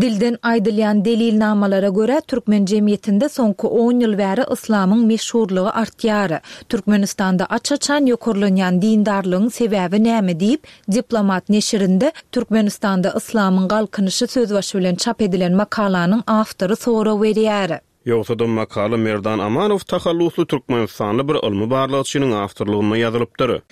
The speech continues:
Speaker 1: Makalanyň Elitalar islama gucak açýar bölüminde awtor Türkmenistanyň prezidenti Serdar Berdimuhammedowyň işe girişmeginiň ýurtda döwlet baştutany derejesinde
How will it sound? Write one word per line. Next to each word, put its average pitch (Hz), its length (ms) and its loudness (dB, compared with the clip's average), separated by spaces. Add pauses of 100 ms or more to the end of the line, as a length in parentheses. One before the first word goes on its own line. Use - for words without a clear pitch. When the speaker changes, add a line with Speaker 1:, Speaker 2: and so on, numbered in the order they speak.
(400)
Speaker 1:
Makalanyň 233 720 0
Elitalar 254 720 0
islama 214 480 0
gucak 214 360 0
açýar 190 540 -2
bölüminde 196 600 0
awtor 208 500 -2 (320)
Türkmenistanyň 208 800 0
prezidenti 190 640 0
Serdar 190 560 -2
Berdimuhammedowyň 190 960 0 (140)
işe 202 180 0
girişmeginiň 185 760 0 (960)
ýurtda 214 500 0
döwlet 202 380 0
baştutany 196 600 -2
derejesinde 196 720 0